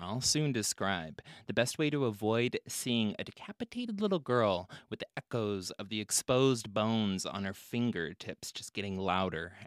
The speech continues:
and louder until she makes her way into your Taco Bell stall sometime within the next thirty days,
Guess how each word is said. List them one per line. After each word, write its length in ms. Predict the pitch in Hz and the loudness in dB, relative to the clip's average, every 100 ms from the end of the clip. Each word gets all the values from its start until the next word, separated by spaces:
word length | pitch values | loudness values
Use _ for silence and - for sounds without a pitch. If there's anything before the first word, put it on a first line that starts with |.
| - | -6
and 180 | 101 95 | -4 0
louder 320 | 90 101 92 | 0 2 0
until 300 | 87 - 101 | -2 -6 -4
she 160 | 113 | -2
makes 400 | 101 95 104 - | 2 2 0 -2
her 120 | 120 104 | -2 0
way 440 | 98 95 92 92 - - - | 2 2 2 -2 -10 -12 -2
into 300 | 110 - 110 | -2 0 -2
your 100 | 101 | -2
Taco 480 | - 113 110 117 | -2 -2 0 0
Bell 320 | 104 98 101 98 | 0 0 0 0
stall 440 | - 101 92 90 | 0 0 0 0
sometime 640 | - 113 113 - 113 110 | -2 0 0 -2 -2 -2
within 260 | 104 - 107 | -2 -2 -2
the 60 | 95 | 0
next 320 | 101 - - | -2 -2 -2
thirty 300 | - 120 120 | 2 2 2
days, 460 | 110 92 80 80 | 0 0 -2 -6